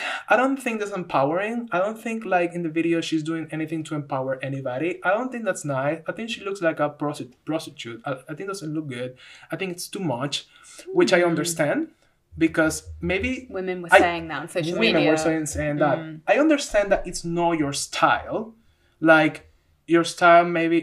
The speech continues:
Speaker 1: it's not showing your body in that way.
Speaker 2: Mm.
Speaker 1: But, and that's what I want to ask you, like, your real and, like, honest opinion about it.
Speaker 2: Mm.
Speaker 1: Like, not in the sense of,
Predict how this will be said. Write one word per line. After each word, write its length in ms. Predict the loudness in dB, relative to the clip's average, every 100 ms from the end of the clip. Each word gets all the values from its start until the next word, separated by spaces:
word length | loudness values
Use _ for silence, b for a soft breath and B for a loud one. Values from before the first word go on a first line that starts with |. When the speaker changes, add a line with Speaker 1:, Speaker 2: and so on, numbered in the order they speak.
| -2
Speaker 1:
it's 200 | -6 -4
not 200 | -2 -2
showing 320 | -2 -2 0
your 120 | -2
body 340 | 2 2 2 -2
in 120 | -4
that 180 | -4 2
way. 480 | 2 2 -4 -8
Speaker 2:
Mm. 20 | -10 b b b b -14
Speaker 1:
But, 680 | 4 6 8 6 4 0 _ _ _ _ _ _ _ -6
and 80 | 0
that's 100 | 2
what 140 | 2 2
I 40 |
want 220 | 0 -2 -6
to 100 | -2
ask 320 | -2 -2 -4
you, 180 | 0 2
like, 380 | 2 0 -4 -4
your 140 | -4
real 720 | -4 -4 -2 -2 -4 -6 -6
and, 160 | -8 -6
like, 180 | -8 -8 -4
honest 380 | -4 -4 -6
opinion 380 | -12 -8 -8 -6
about 320 | -8 -6 -4
it. 120 | -4 -6
Speaker 2:
Mm. 240 | -10 -4
Speaker 1:
Like, 420 | 0 2 0 -6 _ b b b b
not 420 | -8 2 2 2 -4
in 140 | -6
the 80 | -4
sense 480 | -2 0 -2 -4 0
of, 360 | 4 4 2